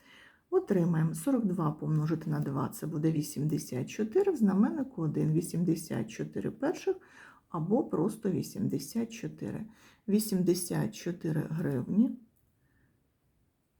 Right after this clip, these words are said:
коштує один кілограм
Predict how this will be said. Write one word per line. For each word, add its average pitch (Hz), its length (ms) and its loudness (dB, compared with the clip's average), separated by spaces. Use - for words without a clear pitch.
коштує 233 1040 -2
один 160 520 2
кілограм 170 840 -2